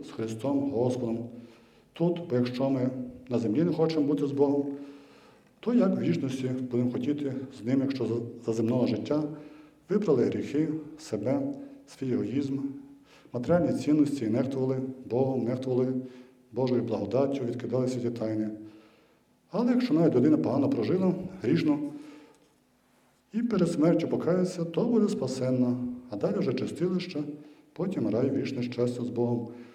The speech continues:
Тому всіх заохочувати також до покаяння,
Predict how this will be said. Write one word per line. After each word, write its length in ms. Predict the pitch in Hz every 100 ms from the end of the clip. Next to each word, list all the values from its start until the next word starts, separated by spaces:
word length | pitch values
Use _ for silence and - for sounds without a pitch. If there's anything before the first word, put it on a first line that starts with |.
| -
Тому 180 | - 170
всіх 320 | 156 - 208
заохочувати 720 | 156 127 143 185 190 185 180 175 - -
також 400 | 117 135 151 165 - - - - - - - - _ _ _ _ _ _
до 80 | 156
покаяння, 640 | 226 220 170 151 147 139